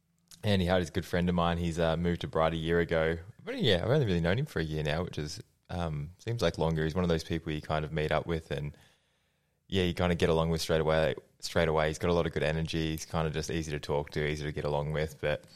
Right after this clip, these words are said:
sat down and picked his brain for two hours. He's also the,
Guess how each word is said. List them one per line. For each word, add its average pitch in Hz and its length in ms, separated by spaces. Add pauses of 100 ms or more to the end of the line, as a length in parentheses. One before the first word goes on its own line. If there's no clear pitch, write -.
(560)
sat 98 240
down 87 180
and 85 80
picked - 180
his 82 80
brain 82 240
for - 100
two 82 220
hours. 80 300
He's 85 160
also 92 460
the, 80 460